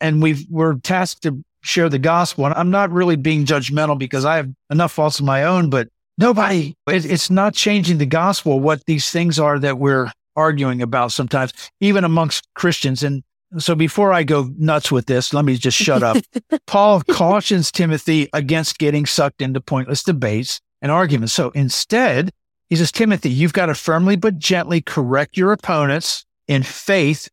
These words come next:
Speaker 1: and in love." And what Paul says is, "Reprove, rebuke, and exhort." And then he adds this, "with complete patience." You can tell Paul's had some experience at this.
Speaker 2: <laughs>
Speaker 1: So Paul says that should be in the normal conversation, Timothy,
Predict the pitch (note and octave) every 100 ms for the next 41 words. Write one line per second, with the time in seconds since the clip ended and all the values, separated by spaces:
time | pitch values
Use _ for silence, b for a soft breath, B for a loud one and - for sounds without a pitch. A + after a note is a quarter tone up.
0 | - C3+ C3+ D3+ E3 G3 G#3+ C#3+ F#2 -
1 | _ _ C#3+ C#3+ C#3 D#3+ F3 F3 F3 D#3+
2 | - C4 C4 D#3 C#3 - C#3+ C#3+ - -
3 | C#3+ D3 F#3+ D#3+ D3 A#2 A#2 D3 D#3 -
4 | D#3 F3 D3+ A3+ B3 B2 - _ _ D#3
5 | E3 E3+ E3 E3+ E3 D#3 C3 - - C#3+
6 | C3 F3 C3+ - E3+ E3+ - _ _ -
7 | D3 C3+ B2 G2 - - - _ - D3+
8 | E3 C#3+ F3+ D3+ D3 D#3+ D#3 D#3 D3 -
9 | D3 C3+ - D3+ - E3+ D#3 C3+ A#2+ A#2+
10 | - A#2 B2 - B3 - C4 - _ _
11 | _ _ - G3 - A#3 A3+ F#3+ D3 F#3+
12 | A3+ - - G#3+ D3+ F3+ F3+ F3+ - F3
13 | E3 D3+ D#3 E3+ F3+ D#3+ D3 F3 D#3 C3+
14 | - F3+ E3+ - C#3 A#2 C3+ B2 - B2+
15 | B2